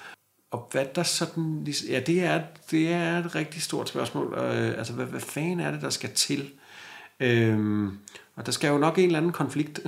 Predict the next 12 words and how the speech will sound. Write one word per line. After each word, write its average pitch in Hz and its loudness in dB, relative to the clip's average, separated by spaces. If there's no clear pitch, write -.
<laughs> 123 -2
mellem, 127 0
altså, 120 -6
der 120 -4
skal 123 -2
være 156 6
et 151 6
eller 143 2
andet 139 2
med, 131 2
og 135 0
igen 139 4